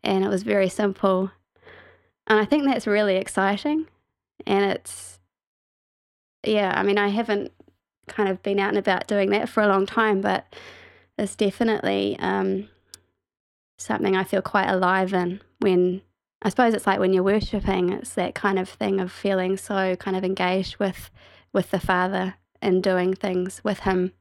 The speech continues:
um, which is really exciting, and seeing him move, um, in such a beautiful way.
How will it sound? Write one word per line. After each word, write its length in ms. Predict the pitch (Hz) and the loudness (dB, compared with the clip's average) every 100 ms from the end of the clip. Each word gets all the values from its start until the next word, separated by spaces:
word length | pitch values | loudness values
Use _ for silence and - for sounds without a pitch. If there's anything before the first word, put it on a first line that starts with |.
| _ _ _ _ _ _ _ - | _ _ _ _ _ _ _ -6
um, 200 | 196 190 | -2 0
which 180 | 185 - | -2 -4
is 100 | 196 | -2
really 280 | 196 190 | 0 0
exciting, 640 | 190 - - 190 190 185 190 - | -2 -4 -2 0 0 0 -4 -2
and 180 | 202 | 0
seeing 220 | 196 202 190 | 2 2 2
him 160 | 185 | 2
move, 440 | 190 185 185 190 - - - - - _ _ - | 2 0 -2 -6 -14 -20 -20 -20 -20 _ _ -8
um, 520 | 190 185 185 180 180 _ _ _ _ _ _ _ _ - | -2 0 0 -4 -6 _ _ _ _ _ _ _ _ -4
in 80 | 196 | -2
such 220 | 190 - | -2 -4
a 40 | |
beautiful 420 | 180 190 190 - 175 | 0 0 0 0 0
way. 380 | 170 170 170 | 0 0 -6